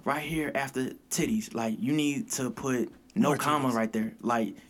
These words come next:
Speaker 1: need to put titties and then prominence behind it."
Speaker 2: There you go.
Speaker 1: Titty prominence. I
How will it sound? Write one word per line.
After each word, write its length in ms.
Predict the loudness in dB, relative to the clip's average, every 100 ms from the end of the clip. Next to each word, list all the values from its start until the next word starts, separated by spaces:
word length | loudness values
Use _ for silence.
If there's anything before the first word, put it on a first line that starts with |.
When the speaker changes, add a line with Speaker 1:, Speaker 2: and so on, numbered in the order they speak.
| 0
Speaker 1:
need 180 | 2 2
to 60 |
put 260 | 2 0 -2 -12 -12 -2
titties 420 | 0 0 0 0
and 140 | 0
then 220 | 0 -2 -4 -20 -12
prominence 640 | -2 2 4 4 2 0
behind 520 | -8 -8 -4 0 0
it." 100 | -2 -8 -20 -20 -20 -10
Speaker 2:
There 100 | -4
you 140 | -2 0
go. 120 | -2 -4
Speaker 1:
Titty 260 | -4 0 0
prominence. 520 | 0 0 0 -2 -8
I 80 | -10